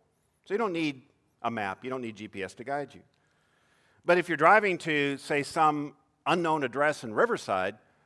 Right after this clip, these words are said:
well, now you need G P S. Now you need guidance, you need turn-by-turn instruction. Now this morning, we're not talking, of course, about the decisions that get us to addresses or places that you can find on a map.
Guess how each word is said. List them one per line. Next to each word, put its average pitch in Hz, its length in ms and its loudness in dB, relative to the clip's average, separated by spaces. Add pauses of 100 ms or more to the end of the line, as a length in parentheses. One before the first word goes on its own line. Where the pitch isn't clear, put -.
(100)
well, 95 80 -12
now 104 140 -6
you 127 160 -6
need 110 180 -10
G 104 140 -14
P 107 200 -12
S. - 380 -18 (440)
Now 95 100 -6
you 120 120 -6
need 113 260 -10
guidance, - 360 -4
you 104 40 -14
need 104 160 -12
turn-by-turn 117 540 -8
instruction. 143 540 -14 (960)
Now 143 100 -2
this 147 200 -8
morning, 220 280 -2
we're 156 100 0
not - 160 -4
talking, 180 360 -8
of 104 120 -10
course, 117 260 -8
about 107 500 -4
the 110 80 -12
decisions 117 520 -12
that 101 160 -12
get 123 140 -4
us 110 260 -8
to 101 260 -12 (340)
addresses 107 560 -6
or 90 80 -12
places 123 640 -8
that 104 160 -12
you 104 80 -16
can 92 160 -18
find 104 260 -10
on 85 100 -12
a 78 40 -14
map. 95 460 -12